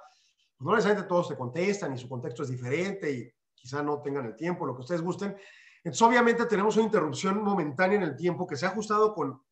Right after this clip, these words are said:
con, eh, validaciones estadísticas, eh, pero, pues, al final del día hay una alteración, ¿no? Y entonces, bueno, pues con la enoe nueva edición,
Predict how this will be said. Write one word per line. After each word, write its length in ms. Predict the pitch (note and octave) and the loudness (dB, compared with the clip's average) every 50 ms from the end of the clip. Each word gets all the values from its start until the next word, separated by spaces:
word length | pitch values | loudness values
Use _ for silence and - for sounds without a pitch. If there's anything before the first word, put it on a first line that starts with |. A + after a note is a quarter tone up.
| _ _ _ _ _ | _ _ _ _ _
con, 500 | _ C#3 C#3+ C#3+ C3 B2 A#2+ A#2 A#2 - - | _ -4 -2 -2 -2 -2 -4 -6 -8 -10 -10
eh, 520 | C#3 C3+ C3 C3 B2+ B2 B2 A#2+ A#2 A2+ A2 G#2+ B2 | -8 -6 -6 -4 -4 -4 -4 -4 -6 -6 -10 -10 -6
validaciones 580 | C3+ C#3+ C#3 C#3 C#3+ C#3 B2+ B2+ E3+ G3 F#3 | -6 -4 -4 -2 -4 -4 -4 -4 -6 -6 -6
estadísticas, 760 | F3+ - - C#3 C3+ D#3 - - F3 C#3 F3+ F#3+ A#3 B3+ - - _ _ _ _ _ _ | -6 -6 -6 -6 -6 -6 -8 -10 -10 -4 -4 -4 -4 -4 -10 -14 _ _ _ _ _ _
eh, 420 | D3 C#3+ C#3 C3+ C3 B2+ B2 B2 - | -4 -4 -4 -2 -4 -6 -8 -6 -4
pero, 560 | D3+ D3 C#3+ C#3 C3 - F#2+ - - - _ | -2 0 0 0 0 -2 -8 -10 -16 -20 _
pues, 180 | _ A#2+ A2+ - | _ -16 -14 -14
al 80 | A#2+ - | -12 -10
final 200 | A#2+ C3 D#3 E3 | -8 -6 -4 -4
del 100 | F3+ E3 | -4 -2
día 340 | D#3+ E3+ E3+ E3 D#3 B2+ | 0 0 2 2 2 0
hay 140 | A#2+ C#3 D3 D3+ | 0 -2 -4 -4
una 100 | C#3+ B2 | -4 -6
alteración, 440 | B2 B2+ A2 G#2 - - A2+ A2+ | -6 -10 -14 -16 -16 -14 -12 -10
¿no? 200 | G#2+ - - - _ _ _ - - - - - _ _ _ | -10 -10 -10 -12 _ _ _ -20 -20 -20 -20 -20 _ _ _
Y 60 | D#3+ | -4
entonces, 280 | C3 F#3+ F3 G#3 G#3 D#3+ | -2 2 4 4 6 6
bueno, 340 | G3 F3+ D#3+ C#3 B2+ - - | 4 2 2 0 -2 -6 -8
pues 100 | D#3 C#3+ | -8 -2
con 140 | B2+ F3 F3 | 2 4 4
la 60 | F3+ | 4
enoe 240 | F3+ G3+ A#3+ B3+ B3 | 8 8 8 8 8
nueva 220 | A#3 A#3 A#3 A3+ | 6 6 6 6
edición, 460 | G#3+ F#3 F3 - - G#3+ B3 C#4 C#4 | 4 4 2 4 8 8 8 8 6